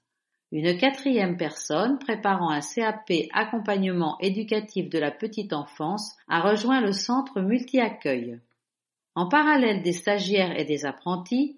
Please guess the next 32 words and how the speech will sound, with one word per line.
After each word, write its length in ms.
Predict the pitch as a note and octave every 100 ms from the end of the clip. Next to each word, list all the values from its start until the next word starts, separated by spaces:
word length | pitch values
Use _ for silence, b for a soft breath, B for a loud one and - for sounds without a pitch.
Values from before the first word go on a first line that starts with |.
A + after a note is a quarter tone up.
| B -
la 140 | F3
commune 360 | F3+ C4+ C4 G#3
organise 520 | F3 F#3+ A3 C4 G#3
l'opération 720 | G3 F#3+ F#3 F#3+ - C4 B3+
Argent 360 | - A3 G#3+ G3+
de 120 | E3+
poche 540 | D3 - F3+ A#3+ - D#4+ E4 -
pour 100 | F3+
les 140 | F3
seize 360 | F3 - C#4+ A#3+
et 60 |
dix-sept 540 | G3+ A#3 A#3 F#3 F3 D3+
ans. 180 | B2+ B2+ _ _ _ _ _
Une 240 | G3 G#3+ B3
formule 480 | - D4 B3 G3+
de 80 | F3
découverte 720 | F3 B3+ B3+ A3 F#3 E3 -
du 200 | D#3 D#3+
monde 240 | E3+ A#3+ B3
du 140 | G#3+
travail 640 | G#3 F3+ D#3+ D3 C#3+ F3+ F#3+
et 100 | F3
des 160 | F3 F3
missions 400 | G#3+ G#3 G3+ E3+
de 100 | D#3
la 140 | D3+
collectivité 1040 | D#3 A#3+ A3 - F3+ D#3 D3+ - F#3 A3
qui 100 | -
a 120 | G#3 G3+
conquis 440 | C4 B3+ - F#3+
quatre-vingt-cinq 840 | C4 C4+ A#3+ G#3 G3 G3 F3 D#3+ D3+
jeunes 400 | D3+ D#3+ G3